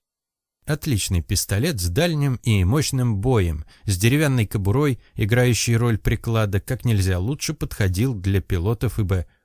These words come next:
пользоваться можно было пистолетом одной рукой, в отличие от винтовки. Маузер был значительно мощнее нагана и, в отличие от револьвера, имевшего семь патронов в барабане,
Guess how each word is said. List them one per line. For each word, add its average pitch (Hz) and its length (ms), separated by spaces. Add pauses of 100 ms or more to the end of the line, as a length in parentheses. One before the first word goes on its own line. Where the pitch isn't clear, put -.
пользоваться 156 640
можно 113 300
было 101 200
пистолетом 104 680
одной 92 240
рукой, 87 300
в 95 40
отличие 85 520 (140)
от 107 200
винтовки. 104 580 (300)
Маузер 143 420
был 139 200
значительно 127 720
мощнее 110 520
нагана 117 540 (180)
и, 131 200
в 120 80
отличие 127 420
от 104 80
револьвера, 120 580 (160)
имевшего 113 540
семь 104 300
патронов 98 560
в 87 80
барабане, 90 640